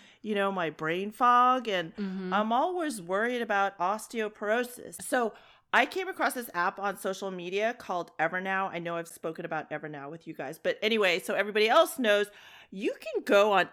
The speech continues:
Speaker 1: H R T through an app. You answer all these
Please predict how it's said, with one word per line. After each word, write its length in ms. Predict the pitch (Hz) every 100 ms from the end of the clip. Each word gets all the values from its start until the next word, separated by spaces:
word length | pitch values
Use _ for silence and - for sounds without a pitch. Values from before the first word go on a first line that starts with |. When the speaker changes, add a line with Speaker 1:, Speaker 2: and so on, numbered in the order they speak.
| 190
Speaker 1:
H 280 | 208 277
R 140 | 214 170
T 360 | - - 226 196
through 360 | - 196 185 170
an 200 | 160 -
app. 340 | 180 190 - - _ _ _ -
You 140 | 180
answer 320 | - 180 214 269
all 120 | 262
these 240 | 269 262